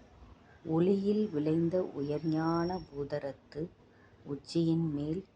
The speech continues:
அளியில் விளைந்தது ஓர் ஆனந்தத் தேனை அனாதியிலே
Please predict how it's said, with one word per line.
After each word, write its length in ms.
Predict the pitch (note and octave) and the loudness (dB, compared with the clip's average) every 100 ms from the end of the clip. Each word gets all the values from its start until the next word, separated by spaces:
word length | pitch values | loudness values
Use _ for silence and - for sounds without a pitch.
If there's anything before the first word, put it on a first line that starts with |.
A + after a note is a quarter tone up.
| _ - | _ -10
அளியில் 580 | D3 E3 F3+ G3 G3 D3+ | -4 -2 0 0 0 0
விளைந்தது 800 | C#3+ D3 E3 D#3 D#3+ E3 F#3 D#3 | 0 0 2 2 2 0 -2 -4
ஓர் 320 | D#3+ F#3 - | -4 -4 -6
ஆனந்தத் 800 | C#3+ C#3+ D3 D#3 D#3+ D#3+ D#3+ - | -10 -8 -6 -2 0 0 -4 -6
தேனை 500 | C#3+ C#3 C3 C#3 E3 - _ _ - | -8 -6 -10 -14 -16 -18 _ _ -10
அனாதியிலே 960 | C#3 D3 D#3+ E3+ E3 C#3+ C#3 C#3 D3+ | -6 -2 0 0 -2 -8 -6 -6 -6